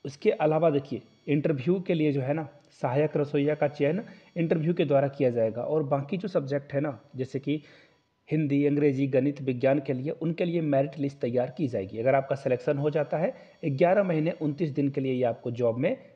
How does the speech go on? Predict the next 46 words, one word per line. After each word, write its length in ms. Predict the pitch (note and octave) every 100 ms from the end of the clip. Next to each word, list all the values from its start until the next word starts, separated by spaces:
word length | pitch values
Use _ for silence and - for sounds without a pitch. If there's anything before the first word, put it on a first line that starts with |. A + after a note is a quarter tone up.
| -
रखेंगे, 500 | D#3 D#3 D3+ A2 G#2+ -
याद 200 | C3 C3
रखिएगा। 340 | C#3 C#3 E3 -
इसके 220 | - D#3+
बाद 240 | C3+ C3+ -
फिर 120 | D#3
से 140 | C#3+
जो 120 | C3 B2+
है 200 | C#3+ A#3+ - _ _ D3+
रिन्यू 320 | E3 F3+ G3
कर 200 | F3+ E3
दिया 160 | F3
जाता 180 | E3 D#3+
है 60 | E3
सर्विस, 380 | D#3+ D3 F3+ F3
but 220 | D3+ - - B2
ये 240 | D3+ F#3+ -
अलग 200 | C#3+ C#3+
वाली 220 | B2 A#2 A#2
बात 220 | G2+ G#2+
है, 120 | G2 - _ _ _ F3
इसमें 360 | - - E3
आप 180 | D#3 C#3+
दावा 180 | B2+ C#3+
नहीं 140 | D#3 D3+
कर 100 | C#3
सकते 280 | D3+ -
हो, 60 | F3
ये 120 | D3+
उनके 200 | C#3 C#3
विवेक 340 | C3+ A#2+ C3+ C3+
पे 80 | E3+
निर्भर 340 | D3+ A2+ B2+
करता 400 | C3 B2 - - - - _ -
है। 100 | A#2+ - - _ _ _ _ _ _ _ _ _ _ _ _ -
कुछ 180 | D#3+
और 280 | - F3 G3 F#3
इंपॉर्टेंट 480 | E3 E3 D#3+ F3
चीज़ें 300 | E3+ C#3+ D3+
हैं 200 | D#3 E3
जो 140 | C#3+ C#3+
मैं 120 | C#3
आपको 200 | C3+ D#3
बता 260 | C3 B2 B2
दूं। 140 | D3
देखिए, 300 | C3 - A#2